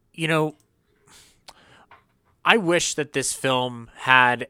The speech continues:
a larger production history because of the vaudeville acts,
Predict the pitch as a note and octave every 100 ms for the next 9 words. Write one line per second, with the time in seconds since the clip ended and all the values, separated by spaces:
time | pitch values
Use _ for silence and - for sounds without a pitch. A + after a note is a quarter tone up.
0 | - C3 A#2+ A#2+ A#2 A#2 A2 - A2 A2
1 | - A2+ G#2+ G#2 G#2 - _ _ _ _
2 | - B2+ - - A2+ A2 G#2+ - B2+ A2+
3 | G#2+ G2 G2+ G2 F#2+ G2 F#2 F2+ -